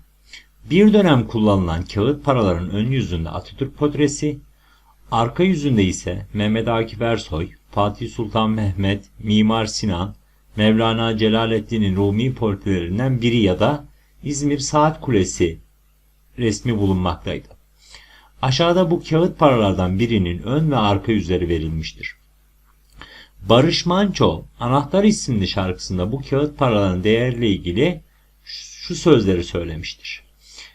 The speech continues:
"Beş Akif, bir Saat Kulesi. İki kule, bir Fatih. Beş Fatih, bir Mevlana. İki Mevlana, bir Sinan." Hasan amca oturduğu evi satın almak için o dönem üzerinde Mimar Sinan portresi yer alan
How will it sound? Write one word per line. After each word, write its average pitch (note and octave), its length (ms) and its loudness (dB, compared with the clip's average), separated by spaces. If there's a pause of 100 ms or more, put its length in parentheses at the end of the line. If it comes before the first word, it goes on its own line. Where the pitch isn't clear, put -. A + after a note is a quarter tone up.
(140)
"Beş F#3 380 2
Akif, B2 540 2 (320)
bir D3 280 2
Saat B2 540 0
Kulesi. F2 500 -4 (560)
İki G#3 300 -2
kule, G#2 400 4
bir B2+ 180 4
Fatih. D#3+ 640 2 (320)
Beş A#2+ 480 2
Fatih, A2 560 2 (200)
bir C3 180 4
Mevlana. D#3+ 880 0 (300)
İki D3+ 240 -2
Mevlana, B2+ 720 2
bir E3+ 120 2
Sinan." E2+ 360 -6 (800)
Hasan C3+ 320 2
amca A2+ 420 4 (160)
oturduğu D3+ 600 2
evi D3+ 240 6
satın D3+ 300 -2
almak D3 420 2
için - 300 -10
o C#3 200 -2
dönem A2+ 360 0
üzerinde B2 460 0
Mimar C3 540 0
Sinan C3 520 -2
portresi A2 560 -2
yer B2+ 160 2
alan F#2+ 320 4